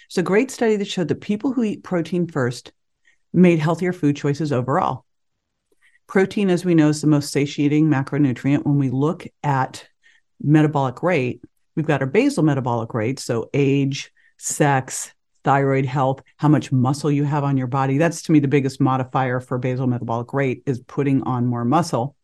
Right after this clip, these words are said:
And then we have your daily metabolic rate, and that's gonna be divided between your exercise, activity, and food.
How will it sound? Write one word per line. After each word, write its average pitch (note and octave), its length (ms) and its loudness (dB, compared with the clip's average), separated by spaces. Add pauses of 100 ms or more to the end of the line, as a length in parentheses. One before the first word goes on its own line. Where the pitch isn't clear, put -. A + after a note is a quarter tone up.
(140)
And D#3+ 180 8
then A#3 220 6
we A3 140 4
have D3 440 0 (460)
your D3 540 4
daily F3+ 340 4
metabolic C3+ 500 2
rate, C3 300 -2 (160)
and D3 120 6
that's C#3+ 180 0
gonna E3+ 180 2
be D3+ 120 2
divided C3 460 0
between C#3 640 2 (340)
your C3+ 540 2 (300)
exercise, D3+ 920 -2 (540)
activity, C3+ 800 -4 (220)
and D3 160 2
food. - 340 -2